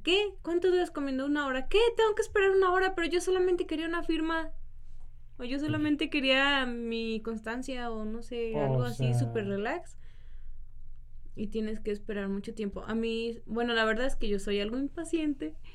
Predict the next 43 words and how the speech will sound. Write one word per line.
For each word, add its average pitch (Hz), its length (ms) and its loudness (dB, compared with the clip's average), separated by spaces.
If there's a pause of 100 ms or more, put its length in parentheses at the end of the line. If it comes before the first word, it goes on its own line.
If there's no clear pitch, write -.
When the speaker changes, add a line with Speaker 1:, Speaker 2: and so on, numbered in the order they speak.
(280)
Speaker 1:
Y 226 60 4
es 233 80 2
como, 262 320 2
no 311 240 2
puedo 330 320 6
perder 285 360 4
mi 311 140 -2
tiempo. 311 880 -2 (480)
Speaker 2:
Pero, 139 180 6 (120)
Speaker 1:
¿Qué 139 80 0
pasa? 311 240 4
Speaker 2:
o 139 140 4
sea, 311 60 0
¿qué, 254 320 -2
qué, - 200 -10 (100)
qué 165 160 4
tiene 208 340 2
de 220 140 4
malo 151 320 2
esperar 139 400 0
unas 143 380 0
cinco 123 380 0
o 135 60 0
seis 123 360 -2
horas 117 400 -2
sentada 107 640 -6
en 110 160 -6
una 107 160 -10
silla 101 400 -8
esperando 104 720 -6
y 104 100 -8
esperando 104 720 -8 (460)
para 120 180 6
que 101 60 4
te 123 220 2
Speaker 1:
No. - 40 2
Speaker 2:
firmen 147 340 4
un 156 160 4
papel 160 460 4
que 151 100 0
tienes 147 360 -4
que 147 140 -6
llevar 127 420 4